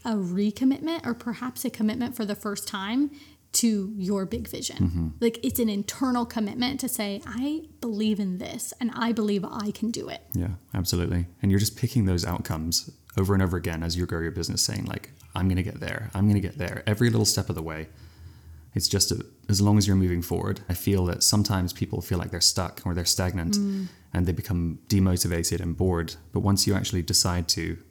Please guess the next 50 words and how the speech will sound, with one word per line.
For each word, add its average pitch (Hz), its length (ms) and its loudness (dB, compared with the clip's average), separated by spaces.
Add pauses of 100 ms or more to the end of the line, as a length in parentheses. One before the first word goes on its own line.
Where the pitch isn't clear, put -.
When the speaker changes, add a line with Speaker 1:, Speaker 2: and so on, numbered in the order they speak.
(120)
Speaker 2:
move 101 320 6
on 87 120 0
to - 120 -8
the - 80 -6
next - 240 -2
step - 320 -2 (360)
and 202 140 2
put - 100 6
Speaker 1:
Mm-hmm. 190 220 4
Speaker 2:
that 131 100 4
investment 95 440 0
in, - 260 -2 (120)
in 98 140 4
your 92 120 4
time 95 280 2
and 90 140 0
energy 87 340 0
and 95 140 2
finances, 90 640 0 (300)
then 95 640 2
that's 87 180 -4
when - 120 -2
things - 180 -4
start - 160 -4
to - 80 -6
change. - 340 -8 (400)
Speaker 1:
You 269 160 6
know 339 140 4
what? 208 480 -2
That 285 200 -2
reminds 233 340 2
me 220 80 0
of 202 60 0
one 202 200 0
other 190 180 -2
important 196 440 -2
thing. 190 360 -2 (240)
I'm 208 120 2
so 269 160 0
glad 208 220 -2
you 190 100 -4
said 185 200 -8
that 208 280 -2
because 220 480 -2 (540)
we 240 140 4
didn't 311 220 4
mention 208 260 2
this 208 180 0
already, 202 540 -4
but 233 300 -4